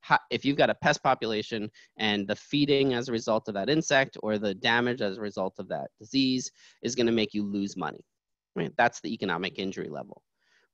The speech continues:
But you don't wanna, if you have to take action to avoid getting to that level, you don't wanna wait till your population is that high. And so we have economic thresholds that we use. So that's a level below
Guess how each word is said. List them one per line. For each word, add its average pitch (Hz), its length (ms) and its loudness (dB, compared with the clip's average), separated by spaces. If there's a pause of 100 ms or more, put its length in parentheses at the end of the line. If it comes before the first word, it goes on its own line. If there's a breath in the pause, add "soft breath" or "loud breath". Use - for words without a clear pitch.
(120)
But 165 260 8
you 160 120 2
don't 185 140 8
wanna, 175 280 6
if 131 140 -4
you 151 40 4
have 139 100 0
to 139 60 2
take 165 360 -2
action 156 560 0
to 120 120 0
avoid 117 440 -2
getting 113 320 -2
to 151 100 -8
that 139 160 2
level, 156 240 0
you 131 100 -4
don't 156 140 2
wanna 139 160 4
wait 123 400 0
till 120 140 -4
your 107 160 -2
population 101 580 -4
is 90 80 -12
that 82 220 -14
high. - 240 -16 (640)
And 123 120 0
so 120 400 6
we 123 220 -2
have 117 340 0
economic 120 460 -4
thresholds 110 840 -2
that - 160 -2
we 107 120 -6
use. 95 340 -6
So 117 100 -6
that's 127 240 2
a 135 60 4
level 123 340 2
below 123 960 4